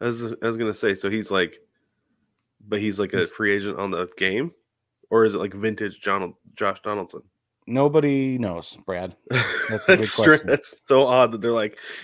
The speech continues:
Speaker 1: "You can add Josh Donaldson to your roster just so you know." <laughs>
Speaker 2: 'Cause he's still playing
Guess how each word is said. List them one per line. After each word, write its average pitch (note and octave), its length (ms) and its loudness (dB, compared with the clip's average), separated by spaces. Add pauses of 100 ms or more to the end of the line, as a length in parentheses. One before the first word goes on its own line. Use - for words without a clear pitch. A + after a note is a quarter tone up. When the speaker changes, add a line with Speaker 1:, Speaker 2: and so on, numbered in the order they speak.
Speaker 1:
"You A#3 120 6
can A3+ 160 6
add D3 240 8
Josh F3 300 6
Donaldson D3+ 720 6
to F3+ 180 0
your D3 280 8
roster B2+ 640 0
just B2+ 380 0
so C3+ 140 4
you B2+ 260 0
know." B2+ 220 -4
<laughs> - 1120 -6
Speaker 2:
'Cause G#2+ 140 -4
he's G2+ 140 -8
still A#2+ 300 2
playing G2 500 -4